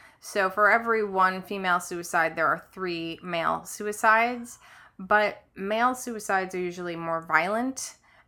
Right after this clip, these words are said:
and immediate. Females tend to do things that are less painful and slower. So, you know, a gas exhaust running in the car, or the pills, or,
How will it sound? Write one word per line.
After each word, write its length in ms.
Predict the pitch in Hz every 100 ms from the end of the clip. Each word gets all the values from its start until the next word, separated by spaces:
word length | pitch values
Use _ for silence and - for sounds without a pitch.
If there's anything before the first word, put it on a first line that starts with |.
| _ -
and 220 | 190 180
immediate. 680 | - 185 175 165 60 - - - _ - - _ _ _ _ _ _ -
Females 800 | - 226 220 214 208 202 196 -
tend 560 | - 190 190 190 185 -
to 160 | -
do 300 | 180 190 185
things 540 | 180 185 175 175 175 -
that 160 | 180 175
are 180 | 170 165
less 520 | 170 165 - - -
painful 800 | - - 202 196 190 - 185 170
and 460 | - 165 165 165 165
slower. 560 | - 190 170 165 165 -
So, 380 | - 170 160 -
you 140 | 185
know, 240 | 165 165 -
a 80 |
gas 560 | 180 185 165 170 170 -
exhaust 580 | 180 185 170 165 - 180
running 260 | 185 180 170
in 80 | 165
the 80 |
car, 640 | - - 190 180 175 165 160
or 280 | 180 180 180
the 160 | 180
pills, 580 | - 190 180 170 - -
or, 160 | 165